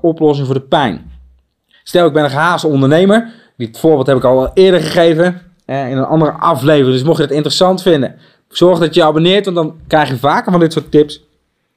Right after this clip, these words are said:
In een andere, eh, aflevering heb ik het al eens gehad over die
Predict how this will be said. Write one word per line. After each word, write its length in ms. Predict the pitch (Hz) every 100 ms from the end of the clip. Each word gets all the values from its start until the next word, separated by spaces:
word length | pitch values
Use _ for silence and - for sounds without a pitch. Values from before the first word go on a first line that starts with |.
| _ _ _ - - - -
In 80 |
een 60 | 156
andere, 420 | 180 196 190 175
eh, 440 | - 165 165 160 160
aflevering 540 | 170 160 165 156 147
heb 80 | 180
ik 60 | 185
het 100 | 175
al 100 | 160
eens 140 | 143
gehad 380 | - - 143 165
over 320 | 139 139 120
die 300 | 123 123 107